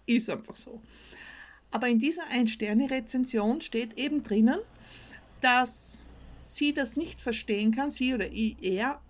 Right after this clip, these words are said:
puh, das weiß ich jetzt gar nicht so genau, ich will jetzt niemanden irgendwie,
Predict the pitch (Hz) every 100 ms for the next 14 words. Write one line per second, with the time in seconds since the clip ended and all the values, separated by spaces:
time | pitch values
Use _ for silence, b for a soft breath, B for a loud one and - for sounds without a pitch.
0 | - 277 311 254 214 214 208 220 247 233
1 | 240 254 254 247 240 226 247 226 220 220
2 | 220 214 208 214 214 208 202 196 202